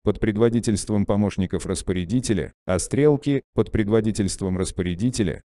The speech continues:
направляются к логову, лучше всего пешком. За версту, даже два, от гнезда,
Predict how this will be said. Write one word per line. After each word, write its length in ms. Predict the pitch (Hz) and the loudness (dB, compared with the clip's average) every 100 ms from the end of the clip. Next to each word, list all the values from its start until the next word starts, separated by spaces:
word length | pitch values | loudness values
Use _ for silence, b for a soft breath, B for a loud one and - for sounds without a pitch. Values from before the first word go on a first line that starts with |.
| - | -2
направляются 640 | 98 107 107 107 101 - | 0 2 2 2 0 -2
к 100 | - | -4
логову, 500 | 117 139 104 80 64 - - | 0 0 0 -2 -6 -12 -4
лучше 340 | 98 117 127 | -2 0 -2
всего 280 | - 98 95 | -2 -2 -2
пешком. 520 | 98 - 80 65 - - _ _ _ | -2 -6 -8 -8 -10 -14 _ _ _
За 160 | 92 101 | 0 2
версту, 520 | 101 - - 156 - _ | 2 0 -2 -2 -4 _
даже 360 | 85 101 87 85 | 2 4 4 -2
два, 340 | 90 127 143 - _ | 2 2 2 -4 _
от 180 | 95 95 | 0 0
гнезда, 580 | 98 107 90 120 143 | 0 0 2 4 4